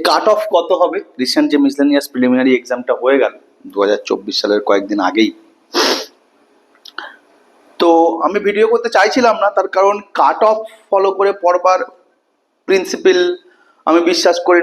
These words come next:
না, এবং যারা এটা করে আমার মনে হয় তারা মিসগাইড করে স্টুডেন্টদের সাথে বা অ্যাসপিরেন্টদের সাথে, সেটা আমি একদমই চাই না। Basically কাট অফ ডিটারমাইন করতে যাওয়াটা একটা practically মূর্খামি, তাই না? তার কারণ তুমি কি পরীক্ষা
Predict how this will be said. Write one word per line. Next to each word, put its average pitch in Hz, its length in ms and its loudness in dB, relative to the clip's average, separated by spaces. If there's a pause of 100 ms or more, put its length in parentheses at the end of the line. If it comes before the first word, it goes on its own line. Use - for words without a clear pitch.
না, 165 40 4 (160)
এবং 156 120 2 (340)
যারা 147 200 4 (100)
এটা 151 120 0 (120)
করে 165 240 2
আমার 143 180 2
মনে 143 140 0
হয় 143 140 -2
তারা 143 180 2
মিসগাইড 156 460 0
করে 135 200 4
স্টুডেন্টদের 110 520 -2
সাথে 98 200 -2 (300)
বা - 120 -4
অ্যাসপিরেন্টদের 107 640 0
সাথে, 110 200 0 (840)
সেটা 143 200 0
আমি 151 80 2 (100)
একদমই 156 340 -2 (120)
চাই 120 180 2 (100)
না। 80 60 -12 (500)
Basically 185 440 -2 (180)
কাট 147 220 0 (100)
অফ 247 80 -2 (180)
ডিটারমাইন 233 480 0 (100)
করতে 240 260 -6
যাওয়াটা 240 280 2
একটা 254 200 -2
practically 262 440 0 (100)
মূর্খামি, 214 460 2
তাই 320 180 4
না? 156 80 0 (320)
তার 170 180 2
কারণ 208 180 2 (640)
তুমি 226 200 4 (120)
কি 262 80 2 (120)
পরীক্ষা 233 280 0